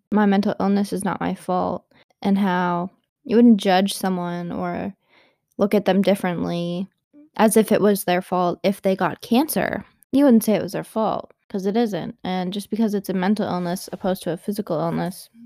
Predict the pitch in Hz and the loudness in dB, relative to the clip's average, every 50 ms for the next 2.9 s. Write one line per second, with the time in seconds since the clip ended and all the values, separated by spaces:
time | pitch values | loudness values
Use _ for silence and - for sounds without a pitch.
0 | - _ - - - - 170 202 226 226 202 131 - 190 - - 196 185 170 170 | -20 _ -20 -14 -6 -2 2 4 4 4 4 2 -4 -6 -4 0 2 2 2 2
1 | - _ _ _ _ _ _ - 214 - 226 202 196 190 185 185 190 175 160 180 | -2 _ _ _ _ _ _ -4 0 2 2 4 4 4 4 4 4 2 0 -2
2 | - - - 196 208 208 180 - - - - - - 170 165 175 190 185 | -4 -4 0 2 2 2 2 0 -4 -6 -16 -12 -6 -6 -4 -4 -4 -6